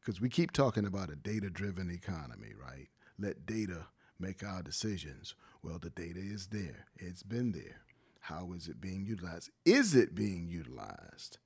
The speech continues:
right? And if not, why not?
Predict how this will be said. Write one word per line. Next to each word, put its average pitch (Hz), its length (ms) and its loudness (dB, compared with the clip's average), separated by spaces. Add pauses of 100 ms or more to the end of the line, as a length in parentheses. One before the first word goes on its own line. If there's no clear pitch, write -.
(440)
right? - 280 -6 (220)
And 120 160 10
if 117 160 8
not, 165 480 4
why 120 140 4
not? 80 300 -6